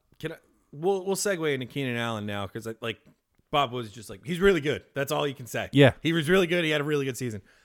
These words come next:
Speaker 1: Keenan Allen, I'd like to amend his statistics a little bit, 'cause I'm seeing he's listed as fourteen games. Well, one of those was a Thursday night game where he played against the Raiders and had one catch for, like, eight yards.
Speaker 2: Yeah.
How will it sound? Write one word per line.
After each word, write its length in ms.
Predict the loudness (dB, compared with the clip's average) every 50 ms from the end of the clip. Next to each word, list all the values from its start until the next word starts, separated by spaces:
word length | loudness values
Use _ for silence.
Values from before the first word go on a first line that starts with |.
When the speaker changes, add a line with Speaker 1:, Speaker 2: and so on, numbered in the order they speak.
| _ _ _ _
Speaker 1:
Keenan 240 | -4 -2 -2 0
Allen, 240 | 0 -2 -2 -2 -2
I'd 120 | -4 -4 -2
like 180 | -2 -4 -4
to 280 | -4 -4 -2 -2 -2 -2
amend 540 | -4 -6 -6 -4 -6 -6 -6 -8 -10 -12 -14
his 600 | -12 -10 -8 -8 -6 -6 -8 -8 -12 -14 -16 -16
statistics 600 | -16 -12 -10 -10 -10 -8 -10 -12 -12 -14 -16 -16
a 20 | -16
little 160 | -18 -18 -18
bit, 180 | -18 -20 -20 -20 _ _ _ _ _ _ _ _ _ _ _ _ _ _
'cause 140 | -6 -4 -2
I'm 80 | -2
seeing 300 | -4 -2 0 0 0 0
he's 240 | 0 0 -2 -2 0
listed 260 | -2 -2 0 -2 -2
as 120 | -2 -4 -6
fourteen 640 | -4 -2 -2 -2 -2 -4 -8 -8 -8 -6 -6 -6
games. 460 | -6 -8 -10 -10 -14 -16 -18 -18 -18 _ _ _ _ _ _ _ _ _
Well, 360 | 0 2 2 2 0 -2 -10 -20 -20 -20 -20 _ _
one 140 | 0 0 2
of 60 | 4
those 180 | 4 4 4 4
was 140 | 2 0
a 60 | -2 -2
Thursday 480 | 0 2 2 2 2 2 2 0 2
night 240 | 2 0 -2 -2 -2
game 320 | -2 -2 -2 -2 -4 -6 -8 -12 -20 _ _ -20 -20 _ _ _ _
where 120 | -4 -2 -2
he 80 | -2
played 260 | 0 0 0 2 2
against 220 | 2 0 -2 -4 -4
the 80 | -4
Raiders 460 | -2 -2 0 0 0 0 -2 -2 -4 -6 _
and 340 | -2 -2 -2 -2 -4 -8 -10 -12 -16 -20 -20 -2
had 200 | 0 2 2 2
one 340 | 2 0 0 0 0 0 0
catch 260 | 0 0 0 0 -2
for, 100 | -4 0
like, 220 | 0 0 0 -2 -4
eight 180 | -4 -4 -4 -2
yards. 380 | 0 0 0 0 0 -2 -2 2
Speaker 2:
Yeah. 300 | 4 4 4 4 2 0